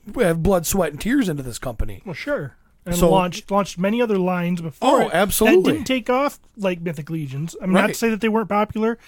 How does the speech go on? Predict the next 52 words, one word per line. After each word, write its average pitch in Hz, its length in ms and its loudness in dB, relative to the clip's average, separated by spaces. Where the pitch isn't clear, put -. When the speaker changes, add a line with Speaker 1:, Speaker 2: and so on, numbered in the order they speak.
Speaker 1:
Yeah. - 100 -10
Speaker 2:
not 202 140 2
to 165 60 -8
say 226 120 -2
that 185 140 -4
they're 202 100 2
not 196 180 2
loved 185 460 0
and 208 260 0
sought 240 440 0
after 180 360 -4
now. 170 520 0
These 180 180 0
figures, 180 420 -2
you 180 100 -2
know, 180 80 2
the 175 100 0
other 170 120 -2
figures, 165 320 -6
Seventh 165 260 -6
Kingdom, 165 320 -6
other 160 140 -6
stuff 156 200 -14
they've 151 140 -6
done. 147 300 -8
But 214 180 4
d-, 277 80 6
I 247 100 6
don't, 254 140 6
th-, - 200 -16
I, 208 200 2
I 190 40 2
think 202 160 0
that 185 120 -2
they 196 120 4
would, 160 280 -4
they 190 120 0
would, 165 160 -4
uh, 143 260 -6
agree 202 480 4
that 156 260 -6
they 170 140 -2
didn't 165 240 -2
take 156 200 -6
off 151 200 -8
like 139 140 -10
Mythic 151 260 -8
Legions 147 320 -4
has. 113 320 -12
Speaker 1:
Oh, 107 300 -4
absolutely 180 420 -2
not. 180 300 -6